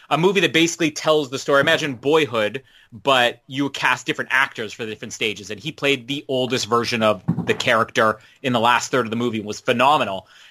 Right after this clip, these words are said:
And here, incredible. I, I, I would argue maybe even better than Sandra Bullock in this movie. The only other thing I've seen him in was The Predator, which also he had a supporting role and was incredible in that movie. Since Bird Box, he's only got one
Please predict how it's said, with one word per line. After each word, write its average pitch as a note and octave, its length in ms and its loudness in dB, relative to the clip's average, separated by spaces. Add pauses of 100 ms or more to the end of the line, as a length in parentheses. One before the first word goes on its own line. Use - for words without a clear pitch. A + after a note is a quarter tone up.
And B2+ 140 0
here, D#3 460 2
incredible. D#3 520 0
I, C3+ 200 0
I, E3 200 2
I D#3+ 100 4
would G3 140 4
argue C#3 320 0
maybe C3+ 320 -4
even C3+ 160 -8
better B2 160 0
than A#2 100 -8
Sandra A#2+ 260 -4
Bullock C#3+ 220 -2
in A#2 60 -8
this G2+ 80 -14
movie. G2 260 -8 (280)
The C#3+ 120 4
only A3 160 4
other F3 120 4
thing D3+ 140 0
I've C3 120 2
seen D#3 160 -2
him C#3+ 60 -2
in B2+ 100 0
was A#2 80 0
The A#2 80 -2
Predator, A#2 480 0
which A2+ 180 -6
also C3 440 -2
he A#2+ 100 -2
had C3 80 4
a B2 40 -2
supporting C3 400 -6
role A#2 140 -2
and A2+ 80 -6
was A#2 140 -6
incredible C3 560 0
in G#2+ 60 -4
that B2 200 2
movie. G2+ 340 -10 (460)
Since G3+ 300 0
Bird F3 200 4
Box, G#3 220 2
he's F#3 140 -8
only G#3+ 120 -2
got D#3 200 0
one C#3 500 0